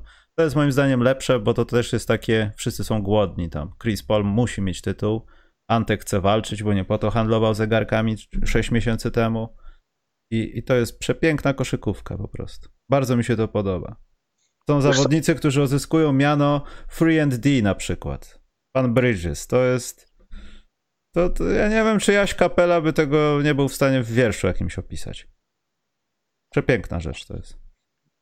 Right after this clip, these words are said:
Speaker 2: Wiesz co, powiem ci, że, e, Mikal to w ogóle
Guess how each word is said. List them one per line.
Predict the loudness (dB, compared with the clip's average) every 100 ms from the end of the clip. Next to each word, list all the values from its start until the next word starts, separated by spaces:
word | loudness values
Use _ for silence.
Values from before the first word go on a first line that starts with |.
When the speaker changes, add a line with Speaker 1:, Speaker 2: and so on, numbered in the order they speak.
| -6 -2
Speaker 2:
Wiesz | 2
co, | 2
powiem | 4 4 4
ci, | -2
że, | 2 4
e, | 6 6 4 2 0 -2 -4
Mikal | -10 -2 2 2
to | 0
w | -4
ogóle | -2 0 2